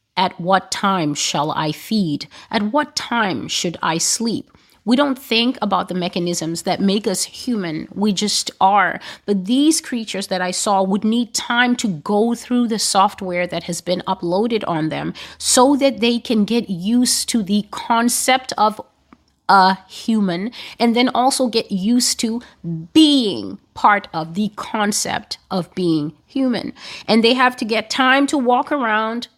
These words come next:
get used to walking, get used to talking until they're finally ready.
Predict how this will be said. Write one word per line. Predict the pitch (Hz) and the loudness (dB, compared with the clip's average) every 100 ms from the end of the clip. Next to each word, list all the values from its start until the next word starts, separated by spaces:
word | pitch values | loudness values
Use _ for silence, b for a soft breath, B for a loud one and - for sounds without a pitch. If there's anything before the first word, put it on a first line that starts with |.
| _ | _
get | 175 226 | 0 0
used | 220 240 - | 2 0 0
to | 330 | 0
walking, | 240 196 185 196 190 202 180 | 2 2 0 -2 -6 -8 0
get | 226 262 | 2 4
used | 269 277 - | 4 2 -2
to | 233 | -4
talking | 220 180 - - - B B | -2 -2 -6 -12 -14 B B
until | 254 277 311 | -4 0 2
they're | 262 | 2
finally | 262 202 220 208 208 196 _ | 2 2 2 2 0 -2 _
ready. | 160 156 185 202 - | -10 -2 -2 -2 -6